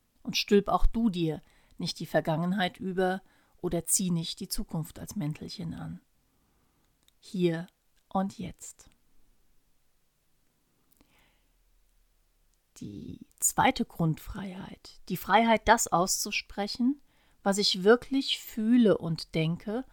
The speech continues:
und nicht das, was von mir erwartet wird. Auch wieder so ein Hammer.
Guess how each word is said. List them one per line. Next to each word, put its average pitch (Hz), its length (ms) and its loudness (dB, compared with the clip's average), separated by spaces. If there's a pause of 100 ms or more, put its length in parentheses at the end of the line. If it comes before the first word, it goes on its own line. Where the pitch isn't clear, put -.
(300)
und 208 160 6
nicht 220 280 6
das, - 500 4
was 208 200 0
von 190 240 -4
mir 185 160 -4
erwartet 185 600 -12
wird. - 300 -20 (3250)
Auch 226 240 6
wieder 170 160 6
so 151 100 -4
ein 160 160 -4
Hammer. 147 380 -8